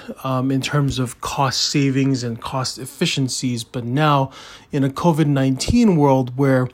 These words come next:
we, we saw essentially the virus shift hemispheres, um,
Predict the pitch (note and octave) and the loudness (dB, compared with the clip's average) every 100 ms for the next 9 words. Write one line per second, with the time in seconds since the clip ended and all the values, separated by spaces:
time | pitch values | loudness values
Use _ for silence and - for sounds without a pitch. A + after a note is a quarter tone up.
0 | - - - - D3+ C#3 C3+ D3 C#3 - | -10 -20 -20 -2 0 2 0 -2 0 2
1 | D#3 C#3+ - D3+ C#3+ D3 C3 A#2+ C#3 C3+ | 4 2 0 -2 -2 -2 -2 0 0 2
2 | B2 - - F3+ E3 - - F#3+ E3 - | 0 -2 0 0 0 -2 2 2 2 -2
3 | B2+ A2+ A#2 - - - - - - C#3 | -4 -4 -6 -10 -18 -20 -20 -14 -4 0
4 | C3+ B2+ A#2+ G#2+ | 2 2 0 -6